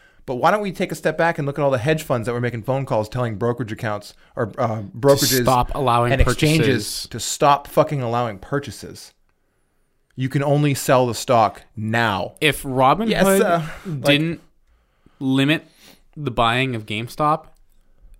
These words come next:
Speaker 2: that the, the stock price probably would have gone to a thousand.
Speaker 1: Yeah.
Speaker 2: It would have gone to the moon.
Speaker 1: Absolutely.
Speaker 2: And that was fraud, and everyone involved with that should spend the rest of their lives in jail.
Speaker 1: But they won't.
Speaker 2: Nope.
Speaker 1: No. I did like saying that the hedge funds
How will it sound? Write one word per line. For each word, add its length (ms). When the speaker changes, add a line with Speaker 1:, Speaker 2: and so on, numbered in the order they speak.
Speaker 2:
that 520
the, 240
the 140
stock 300
price 180
probably 300
would 80
have 80
gone 140
to 60
a 60
thousand. 340
Speaker 1:
Yeah. 180
Speaker 2:
It 80
would 140
have 160
gone 200
to 40
the 100
moon. 300
Speaker 1:
Absolutely. 520
Speaker 2:
And 200
that 220
was 140
fraud, 400
and 120
everyone 320
involved 320
with 80
that 140
should 140
spend 200
the 60
rest 200
of 40
their 100
lives 240
in 100
jail. 300
Speaker 1:
But 120
they 80
won't. 260
Speaker 2:
Nope. 180
Speaker 1:
No. 220
I 80
did 240
like 140
saying 220
that 120
the 160
hedge 220
funds 480